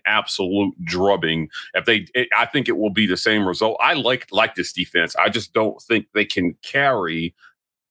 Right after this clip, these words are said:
a game versus an offense like this. So it'll be interesting to see, uh, what Ron Roberts can cook up. When, if you can get Jackson Dart under pressure by the numbers, I mean, he's,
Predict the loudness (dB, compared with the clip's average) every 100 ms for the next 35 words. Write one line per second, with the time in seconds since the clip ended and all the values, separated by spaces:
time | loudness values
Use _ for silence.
0 | _ _ -4 2 4 4 0 -2 0 0
1 | 0 0 2 2 2 0 -4 -2 -2 -2
2 | -6 -6 -2 2 2 0 -8 -2 0 2
3 | 0 0 -2 0 0 0 2 2 2 4
4 | 4 2 -2 0 2 2 2 0 -4 -4
5 | -2 -2 0 2 2 -4 -20 _ 0 2
6 | 2 0 -2 0 2 0 0 0 0 0
7 | -4 0 2 0 0 0 0 0 0 0
8 | -4 0 0 0 0 2 2 2 0 0
9 | 0 2 2 2 2 4 2 -2